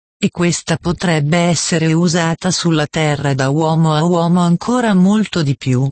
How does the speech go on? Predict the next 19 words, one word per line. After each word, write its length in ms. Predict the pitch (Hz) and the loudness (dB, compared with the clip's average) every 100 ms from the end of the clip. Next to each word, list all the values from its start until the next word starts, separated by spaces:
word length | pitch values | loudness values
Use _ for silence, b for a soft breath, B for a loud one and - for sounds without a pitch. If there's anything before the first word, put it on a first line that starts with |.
| - _ _ | -8 _ _
se 280 | - - 160 | -8 -4 0
negli 300 | 156 156 151 | 2 2 2
uomini 580 | 156 139 135 139 143 143 | 2 2 2 2 2 2
dimorasse 720 | 147 175 165 165 143 - 156 | 2 2 2 0 -2 -2 -2
l'amore 580 | 147 165 180 185 156 135 | 0 2 2 0 0 0
ed 140 | 139 | 0
attraverso 840 | 147 151 - 180 156 139 - - 147 | -2 -2 -2 0 0 -2 -2 -2 0
uno 240 | 147 143 | 2 0
stato 460 | 131 - 156 165 151 | -2 -2 -2 -2 -2
di 140 | 143 | 0
una 260 | 147 147 143 | 2 2 2
certa 440 | - 165 - - | 0 0 -2 -2
maturità 680 | 151 147 - 190 165 - 185 | 0 -2 -2 0 0 0 -2
spirituale 1040 | - - 175 170 185 - 202 165 151 156 | -2 -4 -2 0 0 0 -2 0 0 0
escludesse 800 | 170 - 180 170 165 175 - 165 | 0 -2 0 2 0 -2 -2 0
l'abuso 680 | 175 156 151 170 151 - 160 | 0 0 0 0 -2 -2 -2
di 120 | 165 | -2
questa 480 | - 143 139 - 175 | -2 -2 -2 -4 -4
forza. 680 | 180 135 120 - - 135 | -2 -4 -6 -8 -4 -2